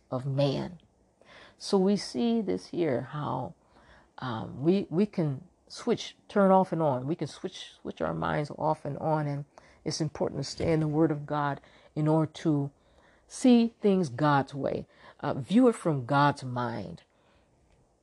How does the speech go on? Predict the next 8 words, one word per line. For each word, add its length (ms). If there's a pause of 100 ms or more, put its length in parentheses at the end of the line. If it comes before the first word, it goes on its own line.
(520)
and 260
not 340
as 420
man. 680 (2250)
Because 360
the 100
spiritual 600
mind, 580